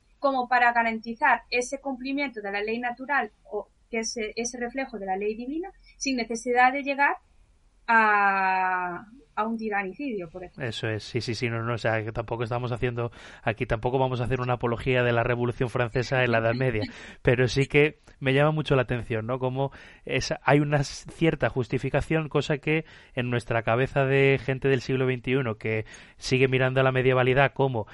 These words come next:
Speaker 2: eh, bueno, eh, frailes todos rezando y todos muy buenos, eh, bueno, pues es
Speaker 1: Claro,
Speaker 2: llamativo.
Speaker 1: es que al final es un poco lo que decimos, es decir, son hombres de su tiempo. Entonces,
Speaker 2: Sí.
Speaker 1: en ese, en ese momento, pues también era, eh, normal que precisamente el soberano,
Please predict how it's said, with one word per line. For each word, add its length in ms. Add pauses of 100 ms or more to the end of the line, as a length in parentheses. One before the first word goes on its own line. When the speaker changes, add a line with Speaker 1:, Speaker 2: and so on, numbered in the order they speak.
(220)
Speaker 2:
eh, 300
bueno, 320
eh, 400
frailes 400
todos 240
rezando 380
y 60
todos 260
muy 120
buenos, 340 (360)
eh, 280
bueno, 240 (100)
pues 380
es 160
Speaker 1:
Claro, 240 (120)
Speaker 2:
llamativo. 460
Speaker 1:
es 180
que 80
al 100
final 360
es 140
un 100
poco 520
lo 180
que 240
decimos, 520 (280)
es 160
decir, 380
son 220
hombres 300
de 80
su 140
tiempo. 440
Entonces, 380
Speaker 2:
Sí. 200
Speaker 1:
en 240
ese, 180 (160)
en 180
ese 220
momento, 460
pues 140
también 300
era, 340
eh, 160
normal 480
que 120
precisamente 680
el 80
soberano, 600